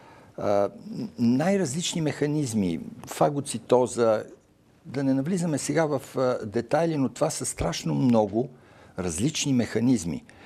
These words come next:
И когато се приема някакъв имуностимулант, а, вие не можете съвсем точно да го фокусирате върху коя част на имунната система той ще действа и по какъв начин. А,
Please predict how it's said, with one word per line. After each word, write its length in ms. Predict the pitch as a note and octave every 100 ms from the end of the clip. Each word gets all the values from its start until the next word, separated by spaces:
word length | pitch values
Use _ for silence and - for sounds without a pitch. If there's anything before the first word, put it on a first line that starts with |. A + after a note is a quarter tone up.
| - - -
И 80 | G#2
когато 760 | - F#2 C3+ D3+ - C#3 C3
се 180 | - -
приема 400 | - A2 D#3+ E3
някакъв 440 | C3+ C#3 - A2+ A#2
имуностимулант, 1080 | A#2+ D3 B2+ - A2 G#2+ A#2+ C#3 B2+ - -
а, 120 | A2+
вие 340 | G#2 A2+ E3
не 200 | C#3+ A#2
можете 580 | G#2+ B2 E3+ D#3+ - E3
съвсем 460 | - - - D#3 C#3
точно 500 | - B2+ - D3 C#3+
да 160 | C3+
го 120 | A2
фокусирате 920 | G2 F#2 - - - D3 C#3 - -
върху 300 | B2 G2 -
коя 280 | - - A#2+
част 300 | - - -
на 60 | G#2+
имунната 380 | G2 A#2 - -
система 420 | - - A2+ A2
той 160 | -
ще 160 | - -
действа 280 | A2 A2 -
и 20 |
по 160 | - -
какъв 320 | - - -
начин. 320 | G#2+ - - - _ _ _ - - - - - - - - - - -
А, 420 | F2 E2 D#2+